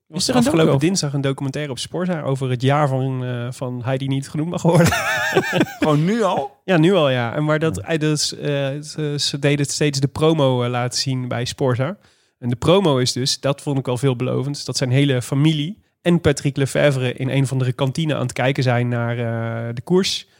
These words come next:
Speaker 1: Lombardije, waarin hij valt. Dus dat is natuurlijk al spectaculair,
Speaker 2: Oh,
Speaker 1: eh,
Speaker 2: ja.
Speaker 1: spectaculair beeld.
Speaker 2: Ja.
Speaker 1: En, eh, dus ik wilde nog wel gaan kijken, ondanks,
Speaker 2: Ja.
Speaker 1: eh,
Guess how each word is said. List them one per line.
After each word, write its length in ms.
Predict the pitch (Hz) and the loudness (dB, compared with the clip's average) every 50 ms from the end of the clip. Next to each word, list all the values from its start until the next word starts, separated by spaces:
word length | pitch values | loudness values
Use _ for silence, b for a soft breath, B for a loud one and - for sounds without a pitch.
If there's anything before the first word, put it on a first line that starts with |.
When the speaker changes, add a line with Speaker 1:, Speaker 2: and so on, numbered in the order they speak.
| _ _ _ | _ _ _
Speaker 1:
Lombardije, 680 | 143 151 151 143 135 120 139 139 143 120 110 101 90 - _ _ _ _ | 2 2 2 4 2 2 2 2 2 2 0 -2 -6 -8 _ _ _ _
waarin 260 | - 131 123 139 135 | -6 -2 0 2 2
hij 180 | 127 127 127 120 | 2 2 2 2
valt. 400 | - 147 - - - - - _ _ _ _ | 0 0 -2 -2 -6 -12 -18 _ _ _ _
Dus 120 | _ 127 - | _ -12 -12
dat 120 | - 120 | -10 -8
is 60 | - | -8
natuurlijk 300 | - - - 127 - 123 | -8 -8 -10 -10 -8 -8
al 60 | 120 - | -6 -6
spectaculair, 800 | - - - 151 147 - - 139 170 190 208 185 135 101 95 | -6 -4 -4 -4 -2 2 4 4 6 6 6 6 6 6 6
Speaker 2:
Oh, 80 | 95 - | 4 4
Speaker 1:
eh, 60 | - | 2
Speaker 2:
ja. 160 | - 120 123 | 2 0 0
Speaker 1:
spectaculair 640 | - - - - 135 151 147 131 - 139 127 120 117 | -2 -2 0 2 2 4 2 2 2 2 2 2 2
beeld. 360 | 117 135 127 127 143 - - _ _ b b b b b b b | 2 2 2 0 -2 -10 -18 _ _ b b b b b b b
Speaker 2:
Ja. 120 | b 123 135 | b -6 -2
Speaker 1:
En, 340 | 123 123 120 120 120 120 120 | 0 0 0 0 0 -2 -2
eh, 60 | 123 | -2
dus 180 | 139 156 - | -2 -2 -4
ik 160 | - - 127 - | -4 -6 -2 0
wilde 260 | 151 165 165 165 160 | 2 4 4 4 4
nog 160 | 156 156 151 | 4 2 2
wel 180 | 170 156 165 156 | 2 0 0 0
gaan 140 | - 160 | 0 -2
kijken, 360 | 151 - 123 117 113 - 117 117 | 0 0 0 0 -2 -4 -6 -6
ondanks, 400 | 127 117 117 110 107 107 - - | -4 -2 2 4 4 4 2 0
Speaker 2:
Ja. 240 | 120 113 107 | -2 -4 -6
Speaker 1:
eh, 0 | 110 | -6